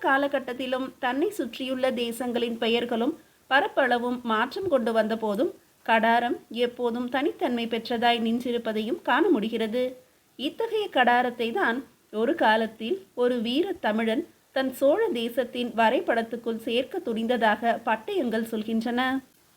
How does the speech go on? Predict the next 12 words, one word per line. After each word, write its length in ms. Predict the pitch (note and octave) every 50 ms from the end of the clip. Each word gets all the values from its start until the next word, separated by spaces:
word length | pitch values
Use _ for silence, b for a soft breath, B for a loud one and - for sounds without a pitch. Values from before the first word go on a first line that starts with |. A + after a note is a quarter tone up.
| _ _ - -
ஒரு 160 | C#4 C#4+ D4 B3+
தேசத்தின் 580 | C#4 C#4+ D#4+ A4+ - - A4+ A4+ - D#4+ D4 C#4
சரித்திரம் 640 | - D4+ C4 C#4 C#4 C#4 E4 D4+ G4+ G#4 D#4 A#3 A#3 -
எந்நாளுமே 720 | A3+ A#3 B3+ D4 G#4+ G#4 D4 A#3 A#3+ B3 A#3 B3 A#3+ B3 B3+ -
அதை 240 | - A#3+ A3+ A#3+ A#3
ஒட்டிய 540 | A3+ A3+ A3+ A3+ - C4 A#3 A#3+ B3 A#3+ A3+ -
மற்றைய 380 | A#3 A3+ A#3 A#3 - G#4+ G#4+ G4
தேசங்களின் 680 | D#4+ B3 A3+ A#3 A#3 C#4 C4 B3+ A#3+ A#3+ A#3+ A#3+ A#3 -
சரித்திரத்தோடு 680 | A#3+ G#3 A3 G#3+ - B3 A#3+ A#3 A#3 A#3+ A3+ A3+ A3+ G4 G#4 -
பிணைந்து 400 | - B3 A3+ A3+ C4 - G4+ F4+
கிடப்பது 420 | C#4+ G#3+ G#3+ G#3 G#3+ A3+ A3+ F#4+ F4
இயல்பு. 380 | A#3 G#3 A3 A3+ A3 A3 A#3